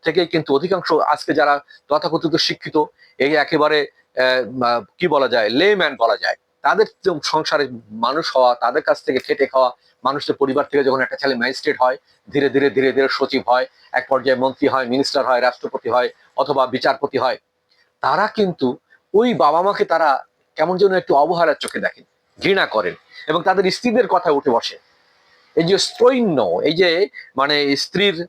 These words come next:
বিবিকা গোলাম বনে তিনি বিবির কথায় বাবা মাকে গ্রামে ফেলে রেখে বা দূরে সরিয়ে রেখে তিনি তার কাছে থাকেন এবং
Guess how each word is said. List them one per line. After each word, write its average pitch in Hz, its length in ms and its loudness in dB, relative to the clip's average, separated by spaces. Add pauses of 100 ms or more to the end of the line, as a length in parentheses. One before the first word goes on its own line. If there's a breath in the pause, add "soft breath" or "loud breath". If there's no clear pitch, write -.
(120)
বিবিকা 180 440 0
গোলাম 165 360 0
বনে 143 280 -2 (280)
তিনি 165 160 0
বিবির 165 280 0
কথায় 175 260 0
বাবা 139 200 2
মাকে 156 260 0
গ্রামে 143 340 2
ফেলে 151 240 0
রেখে 143 260 0
বা 131 100 0
দূরে 156 240 0
সরিয়ে 156 320 0
রেখে 139 300 -4 (260 soft breath)
তিনি 185 300 -2 (240)
তার 151 180 2 (180)
কাছে 131 260 -4
থাকেন - 300 -4 (260)
এবং 160 220 -2